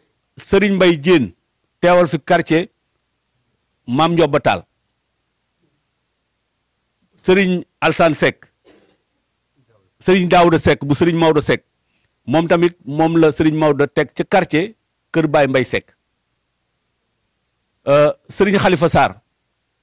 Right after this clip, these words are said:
nga xam ni tey dafa génn waaye man maa ko fi teewal, teewal fi quartier Tafsir Mame Mor Gueye. Euh, quartier Mame Boubou Seck, euh, Serigne Baye Diop Seck moom moo ko jiite.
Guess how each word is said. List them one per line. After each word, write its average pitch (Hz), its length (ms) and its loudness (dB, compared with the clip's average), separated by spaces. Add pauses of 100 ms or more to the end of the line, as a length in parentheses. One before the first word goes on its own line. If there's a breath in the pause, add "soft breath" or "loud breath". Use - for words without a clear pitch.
nga 139 100 -2
xam 165 140 -2
ni 160 100 -2
tey 165 140 2
dafa 156 220 0
génn 160 200 0
waaye 143 200 2
man 147 120 -6
maa 160 120 0
ko - 60 -12
fi 143 120 -10
teewal, 113 320 -2 (760)
teewal 185 240 4
fi 165 120 -6
quartier 165 580 -4
Tafsir 185 340 -2
Mame 147 240 -2
Mor 131 160 -2
Gueye. 110 220 -8 (2000)
Euh, 147 260 0 (360)
quartier 190 520 -2 (120)
Mame 175 300 -2
Boubou 165 220 -2
Seck, - 260 -4 (1000)
euh, 147 280 2 (140)
Serigne 170 280 -4
Baye 165 180 2
Diop 156 180 0
Seck 160 260 -4
moom 147 220 -4
moo 160 120 0
ko 151 100 -4
jiite. 139 320 -6